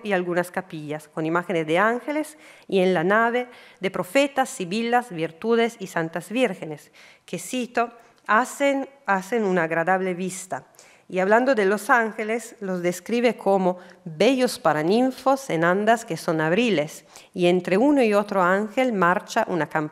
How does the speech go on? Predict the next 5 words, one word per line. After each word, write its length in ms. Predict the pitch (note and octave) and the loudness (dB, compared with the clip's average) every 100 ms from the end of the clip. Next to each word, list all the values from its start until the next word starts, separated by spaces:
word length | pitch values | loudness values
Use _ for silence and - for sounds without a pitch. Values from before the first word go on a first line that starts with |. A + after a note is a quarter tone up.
| - | -6
una 220 | F3 D#3 | -4 -2
compañía 600 | D#3+ D3+ D3 D3 D#3+ G#3+ | -2 -4 -4 -2 0 0
de 180 | F#3+ E3+ | -2 -4
gallardos 720 | D3+ D3 C#3+ D3 D#3 D#3 D3+ | -2 -2 0 0 0 -4 -4
mosqueteros". 880 | D3+ C#3 - - - - D#3 - - | -8 -8 -10 -16 -10 -10 -12 -18 -20